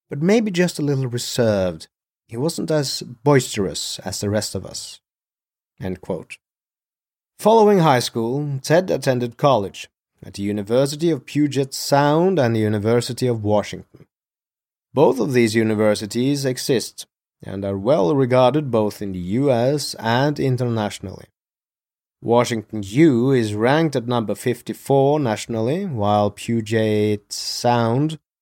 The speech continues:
and, uh, listener, I don't know if it's Puget or Puget, is currently ranked at number sixty-eight among liberal arts colleges.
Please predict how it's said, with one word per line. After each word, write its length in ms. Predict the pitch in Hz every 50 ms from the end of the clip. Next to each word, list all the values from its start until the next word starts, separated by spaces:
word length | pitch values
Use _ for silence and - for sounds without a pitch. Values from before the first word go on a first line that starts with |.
| _ _ _ _ _ _ _ _ _ -
and, 300 | - 101 98 95 95 92
uh, 60 | 98
listener, 340 | 92 92 92 - - 117 110
I 140 | 101 98 92
don't 280 | 90 98 101 98 -
know 200 | - 101 101 110
if 180 | 120 113 101 -
it's 240 | 95 - - - - _ _ _ _ _ _ _ _
Puget 720 | - - 110 104 101 98 101 117 113 113 113 113 123 135 127
or 180 | 107 98 95
Puget, 760 | 92 - - - 110 101 101 120 120 - _ _ - - - - _ _ _ _ _ _ _ _ _ _ _ _
is 160 | - 135 -
currently 360 | - - 208 220 226 190 190 175
ranked 560 | 147 131 131 127 120 117 120 131 143 135 -
at 140 | 123 113 120
number 240 | 123 113 104 117
sixty-eight 800 | 107 - - 117 - - - 117 123 139 123 101 - - - - - _ _ _ _ _ _ _ _ -
among 320 | 127 107 107 107 104 104 101
liberal 420 | 98 101 101 95 104 104 98 98
arts 280 | 101 98 95 - - -
colleges. 640 | - - 117 113 107 95 95 - - - - - -